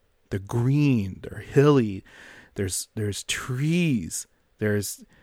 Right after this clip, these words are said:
dense forest, there's those, um, those almost sheared off mountainsides where you can see the layers of sediment. There's those gorgeous rivers that flow through it,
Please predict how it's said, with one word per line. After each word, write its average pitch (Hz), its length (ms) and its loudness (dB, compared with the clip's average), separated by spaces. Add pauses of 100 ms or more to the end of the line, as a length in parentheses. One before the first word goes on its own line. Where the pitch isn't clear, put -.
(400)
dense 139 360 4
forest, 123 680 0
there's 107 240 -2
those, 104 400 -4 (460)
um, 104 480 -4 (240)
those 117 360 -2 (580)
almost 143 540 2 (540)
sheared 151 760 4 (140)
off 127 500 2 (460)
mountainsides 117 1120 0 (1120)
where 127 140 0
you 135 140 6
can 127 120 0
see 147 220 2
the 131 140 2
layers 120 520 0
of 98 80 -4
sediment. 107 480 -2 (480)
There's 120 200 0
those 123 360 2 (300)
gorgeous 147 640 4
rivers 120 540 2
that 104 200 -2
flow 127 380 0
through 120 360 0
it, 87 120 -8